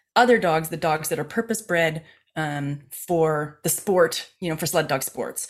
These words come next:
Um, and even those are very, very, uh, variable, you know? There's different types of sled dog sports. Some people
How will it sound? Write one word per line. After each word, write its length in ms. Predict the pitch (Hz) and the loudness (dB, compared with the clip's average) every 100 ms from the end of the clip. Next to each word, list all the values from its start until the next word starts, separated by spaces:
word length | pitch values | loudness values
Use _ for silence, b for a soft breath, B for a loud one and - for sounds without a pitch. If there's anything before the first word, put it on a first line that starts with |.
| B B - | B B -2
Um, 180 | 147 - | 0 0
and 100 | - | 4
even 300 | 240 226 220 | 4 4 2
those 220 | 202 180 | 2 0
are 60 | 156 | 0
very, 500 | 147 175 185 185 180 | -2 -6 -4 -2 -4
very, 680 | 160 170 160 160 160 160 - | -2 -2 -2 -2 -4 -6 -8
uh, 380 | 151 143 139 139 | -8 -6 -6 -6
variable, 640 | 135 143 135 131 127 127 - | -4 -4 -4 -8 -8 -8 -6
you 100 | 156 | -2
know? 220 | 156 160 160 B - | 0 0 -4 B 0
There's 160 | 175 | 0
different 300 | 202 202 170 | 0 -2 -4
types 340 | - 185 185 208 | -2 -2 -2 -6
of 100 | 196 | -4
sled 200 | 202 175 | -6 -4
dog 180 | 185 180 | -6 -6
sports. 440 | - 190 - - | -4 -4 -4 -4
Some 280 | - 220 247 | 0 2 2
people 580 | - 254 214 196 185 | 0 -6 -4 -4 -4